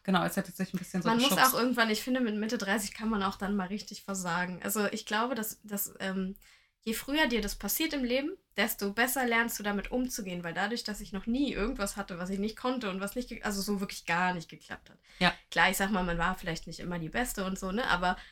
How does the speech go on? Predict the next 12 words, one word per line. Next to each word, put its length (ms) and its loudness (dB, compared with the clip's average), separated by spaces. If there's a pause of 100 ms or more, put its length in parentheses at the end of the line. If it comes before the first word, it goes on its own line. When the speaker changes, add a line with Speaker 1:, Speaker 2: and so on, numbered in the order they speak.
Speaker 2:
man 140 4
hat's 180 2
irgendwie 280 -2
doch 160 -6
geschafft. 420 0 (640)
Ähm, 480 2 (800)
dadurch 540 -2 (340)
kenn 180 0
ich 80 -6
das 180 -2
Gefühl 300 -4
nicht 300 -6